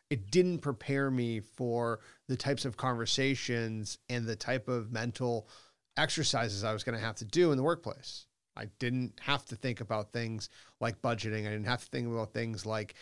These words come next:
how to create, um, models around, uh, cost structures and revenue, uh, returns and the things that we do today as natural.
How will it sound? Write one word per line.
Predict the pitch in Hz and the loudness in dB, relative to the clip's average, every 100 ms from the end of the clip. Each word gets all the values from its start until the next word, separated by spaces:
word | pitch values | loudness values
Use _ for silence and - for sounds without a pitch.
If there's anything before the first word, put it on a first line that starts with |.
| - - | -20 -4
how | 120 | -2
to | 117 | -2
create, | - 127 117 113 110 - - _ - | -4 -2 0 2 0 -4 -20 _ -4
um, | 107 104 104 107 - | -2 -2 -4 -6 -2
models | 127 123 123 113 110 107 - - - | 2 4 4 2 -2 -2 -4 -6 -6
around, | 113 113 110 107 104 95 - | -4 0 0 0 -2 -6 -8
uh, | 117 107 104 101 | -4 -2 -4 -6
cost | - 123 - | -2 -2 0
structures | 127 107 120 107 | -2 -2 -4 -4
and | 107 | 0
revenue, | 127 117 120 113 110 - | 0 2 0 0 -2 -4
uh, | 113 110 | -2 -2
returns | 104 110 - 117 117 107 | -2 -4 -2 -2 -2 -4
and | 110 107 - - - | -4 -6 -10 -20 -4
the | 117 | -2
things | 139 139 127 | 0 2 2
that | 120 | 0
we | 131 | 0
do | 110 131 123 | 2 2 2
today | 113 135 147 135 | 2 6 6 6
as | 117 95 92 - _ 131 | 4 0 -6 -14 _ 2
natural. | 120 139 - 139 117 110 | 4 4 4 2 2 -2